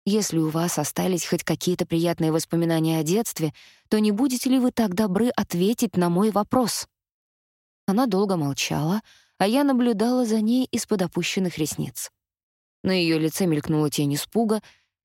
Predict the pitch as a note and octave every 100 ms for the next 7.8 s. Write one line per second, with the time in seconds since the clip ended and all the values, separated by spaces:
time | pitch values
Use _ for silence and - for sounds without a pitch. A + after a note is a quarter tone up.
0 | - G#3 G#3 A#3+ A#3 G3 A3 E3+ D#3+ D3+
1 | C#3+ D3 - _ _ F#3 F3+ G#3+ E3+ D#3
2 | D#3 D3+ F3+ D#3+ D#3+ - - F#3+ - -
3 | F#3+ E3+ - D3+ C#3 D3+ - _ _ _
4 | _ _ - F#3 - D#3 D3 E3+ E3 F3+
5 | F#3+ - D#3+ D3+ D#3+ D#3+ - D#3 D#3+ D3
6 | F3 F#3+ F3 D3+ D#3+ D#3+ - D3+ D3+ D3+
7 | D3+ D3+ D#3 D#3+ C#3+ C3+ C3+ C#3